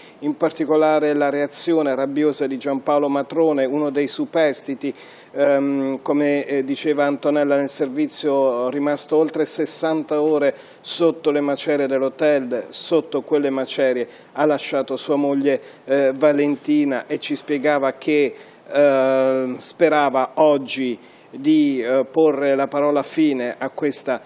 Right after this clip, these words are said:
vicenda, eh, vicenda che, mm, non vuole finire come un incubo, ci ha detto, eh, porte-, po-, "mi porterò ancora dietro questo, eh, incubo". Eh, lui tra l'altro per,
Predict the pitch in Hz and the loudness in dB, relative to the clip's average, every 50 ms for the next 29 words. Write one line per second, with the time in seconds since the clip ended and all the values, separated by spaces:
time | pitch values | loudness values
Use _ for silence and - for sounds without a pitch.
0 | - - - - 120 143 160 151 - - 131 117 117 113 120 117 117 113 117 110 | -14 -20 -18 -8 -4 -2 -2 0 0 -2 -2 -2 -4 -4 -4 -4 -4 -4 -6 -8
1 | - - 110 127 127 131 127 123 123 117 113 139 135 - 156 143 139 139 127 127 | -10 -8 -4 -2 0 0 0 0 -2 -4 -6 -6 -6 -4 -2 -2 -2 -2 -2 -4
2 | 123 - - 147 135 131 127 120 117 98 104 127 131 131 127 127 127 127 135 143 | -6 -4 -4 -2 0 0 0 -2 -4 -6 -6 -6 -6 -4 -4 -4 -4 -2 -2 -2
3 | 147 151 143 151 143 143 139 - - 147 147 147 139 131 127 123 - - 135 143 | -2 0 0 0 0 0 -2 -2 -2 0 0 0 0 0 -2 -2 -2 -2 -2 0
4 | 143 143 147 147 139 135 - - 117 113 117 120 113 - - 127 120 117 117 117 | 0 0 0 0 -2 -4 -6 -8 -8 -6 -6 -6 -6 -4 -6 -6 -6 -4 -6 -6
5 | 113 - - - 123 113 110 107 - 104 117 123 120 120 117 117 117 113 113 117 | -8 -10 -10 -10 -8 -6 -6 -6 -6 -4 -2 -2 -2 -2 -2 -2 -2 -2 -2 -2
6 | 117 117 117 117 117 117 117 113 117 110 - - - 143 139 - - - 127 131 | -2 -4 -4 -4 -4 -4 -4 -4 -6 -8 -10 -6 -4 -4 -4 -4 -4 -6 -6 -6
7 | 120 - - 139 147 151 147 139 - - 139 135 - - 139 135 139 139 120 113 | -6 -8 -8 -4 -2 -2 -2 -2 0 -2 -2 -2 -2 -2 0 0 0 0 0 -2
8 | 139 139 131 - - 147 143 143 135 - - - - - - - - - 147 170 | -2 -4 -4 -2 0 0 2 0 0 -4 -8 -18 -20 -20 -20 -20 -10 0 4 4
9 | 170 139 - 151 147 - - - 160 151 - - - 151 135 123 - - 131 131 | 4 4 2 0 -2 -2 -2 -2 0 0 0 -2 -2 -2 -4 -4 -6 -8 -8 -8
10 | 127 - 147 156 151 143 127 - - 117 113 117 117 110 107 104 101 107 110 120 | -6 -4 -2 0 0 0 -2 -6 -10 -10 -8 -6 -6 -6 -6 -8 -8 -8 -6 -4
11 | 120 120 117 117 117 117 117 117 117 117 113 113 113 113 113 113 117 123 139 143 | -4 -4 -2 -4 -4 -4 -4 -6 -6 -6 -6 -6 -6 -8 -8 -8 -6 -4 -2 -2
12 | 139 123 - 135 135 135 139 139 135 - 135 127 - - - - 151 143 139 135 | -2 -4 -4 -4 -2 -2 -2 -4 -4 -6 -6 -6 -8 -8 -4 0 2 2 4 2
13 | 135 131 123 117 120 123 123 123 | 2 0 0 -2 -2 0 0 0